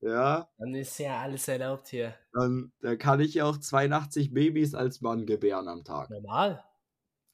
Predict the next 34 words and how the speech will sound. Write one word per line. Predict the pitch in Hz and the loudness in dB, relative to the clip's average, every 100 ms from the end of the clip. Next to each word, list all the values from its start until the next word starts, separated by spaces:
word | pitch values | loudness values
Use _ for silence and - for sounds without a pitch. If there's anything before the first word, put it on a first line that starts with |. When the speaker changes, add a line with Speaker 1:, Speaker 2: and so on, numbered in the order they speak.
| - | -10
Speaker 1:
Ja. | 95 147 143 - _ _ _ | -4 -2 -2 -8 _ _ _
Speaker 2:
Wer | 120 | -2
was | 127 120 | 2 4
dagegen | 123 127 127 | 4 4 2
Speaker 1:
Ähm, | 123 | 4
Speaker 2:
sagt, | 196 - | 2 0
ist | 202 - | -6 -2
halt | 175 170 | -2 0
rechtsradikal. | 160 190 233 185 156 135 113 107 - - | -4 -4 -4 -4 -4 -2 -2 -4 -10 -8
Speaker 1:
Ja, | 110 | -6
die | 110 | -6
sind | 117 170 | -4 -4
halt | 190 165 | -4 0
Nazis | 170 175 147 117 110 | 2 2 0 -4 -2
alle, | 107 104 | -2 -2
weißt | 101 147 147 | -2 -2 0
du? | 123 | -2
Die | 113 | 0
Speaker 2:
Oh. | 127 | 2
Speaker 1:
nicht | 202 - | 2 2
sa-, | 320 320 | -2 -2
die | - 135 | -2 0
sagen, | 147 180 214 190 | 2 4 4 2
dass | 170 147 143 | -2 -4 -2
das | 135 | -4
nicht | 151 202 - | 0 -2 0
geht, | 170 180 180 - | 6 6 4 -12
zweiundachtzig | - - 156 160 165 - 156 147 | -8 0 2 2 -2 -2 -2 4
Babys | 160 170 156 | 4 4 2
am | 151 143 | 2 2
Tag | 147 160 - | 2 2 2
als | - 139 - | 2 0 2
Mann, | 120 170 190 240 160 | 2 2 -4 -8 0
äh, | 156 | 0